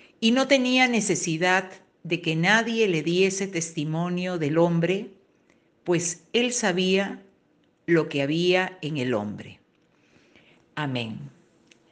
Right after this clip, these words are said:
Son tres versículos, pero como siempre, la Escritura nos habla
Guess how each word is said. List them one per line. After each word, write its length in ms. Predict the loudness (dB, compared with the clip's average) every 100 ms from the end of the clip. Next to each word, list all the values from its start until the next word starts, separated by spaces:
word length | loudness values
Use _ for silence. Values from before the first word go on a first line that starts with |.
| _ _ -16
Son 280 | -6 -4
tres 220 | 2 2 4
versículos, 1000 | 2 2 -2 -2 -2 0 0 0 -6 -18 _ _ _ _ _ _ _ _ -4
pero 220 | 2 2
como 220 | 2 -2
siempre, 680 | -2 -2 -2 -2 0 2 0
la 160 | -2 -4
Escritura 920 | -4 -8 -8 -6 -4 -2 0 0 -4 -14 _ _ _ _ _ _ _ _ _ _ _ _ _ _ _ _ _ _ _ _ _ -6
nos 340 | 0 0 4
habla 720 | 2 4 4 4 2 -2 -8